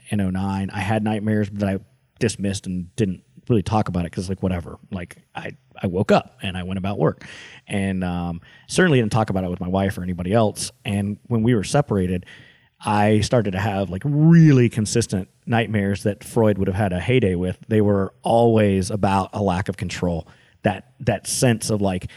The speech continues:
"I know better. I've been in this experience and, like, I don't have a voice." Like, I would be in, like, on a repeat reel. Like, I'm in a truck. I'm getting ready. Like, here I am going through my, like, my whole battle prep sequence and getting in a, in a truck and getting in a convoy and going on a mission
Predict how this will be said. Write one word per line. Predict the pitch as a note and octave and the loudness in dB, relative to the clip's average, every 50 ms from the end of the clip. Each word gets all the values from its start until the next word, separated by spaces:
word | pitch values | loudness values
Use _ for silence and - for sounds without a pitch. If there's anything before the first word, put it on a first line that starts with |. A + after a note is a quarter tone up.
| - - - _ _ _ _ _ - | -20 -20 -20 _ _ _ _ _ -4
"I | A#2+ A#2 A2+ B2 A#2 | -2 0 0 2 2
know | A2+ A#2 A2+ A2+ | 4 6 4 6
better. | G2+ G#2+ G2+ G#2 G2 F#2 F#2 F#2 - | 4 2 2 2 0 0 -2 -4 -4
I've | F#2+ G2+ G#2 G2+ G2 G2 | -4 -2 -2 -2 0 0
been | A2+ G#2 G2+ G#2+ | 0 0 2 2
in | G#2+ G#2+ | 0 2
this | G#2 G2 - A2+ | 0 0 -2 -4
experience | G2+ - - - G#2 G2 G2+ G2 G2 F#2 F#2+ F#2+ - - - - _ - | -6 -8 -4 -2 0 2 2 2 0 -2 -4 -4 -6 -8 -8 -8 _ -6
and, | G2+ G2 F#2+ F2+ F2+ F2+ F2+ F2+ | -4 -2 -2 0 -2 -2 -2 -4
like, | F2+ G2 G2 F#2+ - - | -4 -6 -8 -10 -8 -6
I | A2 G2+ | -2 -2
don't | G2 G2+ F#2+ | 0 0 0
have | G#2 G#2 F#2 | -2 -2 -2
a | F#2+ | -2
voice." | F2 G2 F#2 - - - - - - _ - | -4 -4 -6 -6 -6 -8 -10 -10 -12 _ -10
Like, | - F#2+ - - | -10 -10 -8 -4
I | - G#2+ G#2+ | 0 0 2
would | G#2 G#2 G2 G2+ - | 2 0 -2 -2 0
be | A#2+ A#2+ A#2 A2+ A2 A2 A2 G#2+ A2 - _ _ - | 2 4 6 6 6 6 4 4 2 0 _ _ -16
in, | - - B2 - C#3+ C#3 C3 B2 A#2 | -12 -12 -10 -4 -4 -2 -2 -2 -2
like, | - B2 A#2 G#2 | 0 0 0 2
on | A2+ A2 | 2 2
a | G2+ G2+ | 2 2
repeat | G2+ G#2+ - - E3 E3 D3 - - | 2 0 -2 0 2 2 2 0 0
reel. | A#2 G#2+ F#2 F2+ D#2+ - - | -8 -8 -8 -8 -10 -12 -12
Like, | - F#2+ F2+ - - - - - - - - _ _ _ - | -10 -10 -10 -10 -14 -20 -20 -20 -20 -20 -20 _ _ _ 0
I'm | A#2+ B2+ B2 B2 B2+ C3 | 2 2 4 4 4 6
in | B2 | 4
a | A#2 | 4
truck. | - - - D3 G#2+ - - - - - - | 2 2 2 2 2 2 0 -10 -12 -6 -4
I'm | A2+ A2 A#2 | -2 -2 0
getting | G#2+ A#2 A#2 A2+ A2+ A2 A2 | 2 4 4 4 4 4 4
ready. | B2+ C3+ B2 G#2+ F#2 F2 E2 | 4 4 4 4 2 0 -4
Like, | F2 F2+ F2 E2+ - | -6 -8 -8 -6 -2
here | - B2 A#2+ A2 | 0 4 4 6
I | G#2+ G#2+ | 6 4
am | G#2+ A2 G#2+ G2+ G2 | 4 4 2 2 0
going | F#2+ G2+ G2+ G2+ G2+ | 0 0 2 2 2
through | G#2 A2 G#2+ | 2 0 0
my, | G2+ F#2+ F#2 F#2 - - - | 2 0 0 -2 -6 -8 -4
like, | A2 F#2+ G2+ - | -2 -2 -2 -2
my | F#2+ F#2 | -4 -6
whole | - - A2+ G2+ | -2 -2 -2 0
battle | F#2 G2 F#2 F#2 F2+ F2+ | 0 0 0 0 0 -2
prep | - - G#2+ F2+ - - | 0 0 -2 -2 -2 -4
sequence | - A2 - - G2 F#2 F2+ F2 - | -4 -4 -2 -2 -2 -2 -2 -4 -8
and | F2+ F2 | -8 -4
getting | G#2 A#2 G#2+ G2+ G2+ | -2 -2 -2 0 -2
in | F#2+ | -2
a, | F#2 F2+ - | -4 -4 -6
in | - G2 F#2+ | -6 -6 -6
a | F2 | -6
truck | - - - A#2 G2+ F#2+ - - | -6 -4 0 0 2 0 0 -2
and | E2+ F2+ F2 F2+ | -6 -8 -6 -4
getting | G#2 F#2+ F#2+ F#2+ | -4 -4 -4 -4
in | F#2 | -6
a | F#2 | -6
convoy | - - G2+ F2+ F#2 F2 F#2+ F#2 F2+ F2+ F2+ | -6 -6 -4 -4 -4 -4 -2 -2 -2 -2 -2
and | - F#2 F#2 | -4 -6 -6
going | F#2 G2 F#2+ F#2+ G2 F#2+ | -4 -2 -2 -2 -2 -2
on | F#2 F#2 | -2 -2
a | |
mission | F2+ F2+ F2+ - - G2 F2+ F2 | -2 -2 -4 -2 -2 -4 -6 -6